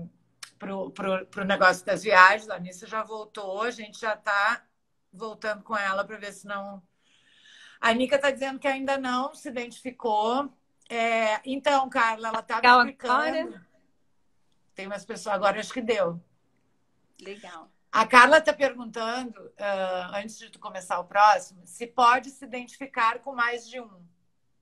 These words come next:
Speaker 2: Não, o eneatipo é apenas um. O que a gente, o que você pode, é, o que pode estar acontecendo é que a gente tem no, no eneagrama, a gente chama de asas, que geralmente são os seus vizinhos.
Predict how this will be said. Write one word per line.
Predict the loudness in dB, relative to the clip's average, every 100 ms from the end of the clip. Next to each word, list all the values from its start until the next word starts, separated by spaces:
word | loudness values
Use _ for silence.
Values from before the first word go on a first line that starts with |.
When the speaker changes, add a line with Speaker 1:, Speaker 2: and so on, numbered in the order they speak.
| -10
Speaker 2:
Não, | -4 -4 -4 -8
o | -10
eneatipo | -8 -4 -4 -4 -6 -6 -8 -6 -4
é | -4
apenas | -6 -6 -4 -4 -4 -6
um. | -8 -8 -14 -20 _ _ _ _ _ _ _ _ _ -14
O |
que | 2 4
a |
gente, | 4 -2 -6 -8
o | -10
que | -6 -2
você | -2 0 -4
pode, | 0 0 0 0 -2 -6 -6 -8
é, | -6 -6
o | -8
que | -6
pode | -2 -2
estar | -2 -2
acontecendo | -2 -4 -6 -8 -6 -8 -6 -8 -6 -8
é | -8 -10
que | -4 -4
a |
gente | -4 -10 -12 -16 -20 -20 _
tem | -8 -8 -8 -8
no, | -10 -6 -4 -4
no | -4 -4 -2 -2
eneagrama, | -4 -4 -4 -2 0
a | -2
gente | -4
chama | -2 -2 -2
de | 0 2
asas, | 4 4 0 -8 -14 -18 _
que | -8
geralmente | -4 0 2 0 -2 -6 -4
são | -4 -4
os | -4
seus | -4 -2
vizinhos. | -4 -4 -6 -8 -8 -10 -14